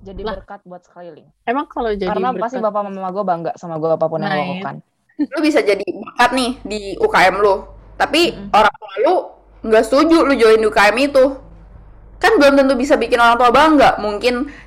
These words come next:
Speaker 3: ngefek ke nilai lu, mungkin atau ngefek jadi sama hubungan lu.
Speaker 1: Kayaknya
Speaker 3: Maksud-
Speaker 1: berkat sih. Maksudnya kayak kalau misalnya nanti papa mama gue nggak bangga, nanti kan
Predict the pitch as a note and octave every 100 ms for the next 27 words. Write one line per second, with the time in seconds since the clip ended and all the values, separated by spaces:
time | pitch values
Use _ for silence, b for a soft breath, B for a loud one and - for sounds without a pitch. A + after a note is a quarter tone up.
0 | - F#3+ G#3 G#3 G#3 G#3+ G3+ G#3 A3+ C#4
1 | C#4+ C#4 C#4 B3+ A3+ A3+ G#3+ G3+ G3+ G#3
2 | G#3+ A3+ A3+ A#3 G3 A#3 A#3+ G#3+ B3 G#3
3 | G#3 A3 A#3 A#3 A#3 A#3 _ - _ _
4 | _ - B3+ D4+ A3 G3 G3 F#3+ - D3+
5 | - _ _ F#3 G3+ G3+ C4 C4 B3 G3+
6 | F#3+ F#3+ G#3 G#3 F#3+ F#3 F3+ F3 E3+ E3+
7 | E3+ E3 - _ _ _ - - F#3 F3+
8 | E3+ E3+ E3 F3+ E3+ E3 D#3+ D#3+ F3 F#3+
9 | _ F#3+ G3+ A3+ D4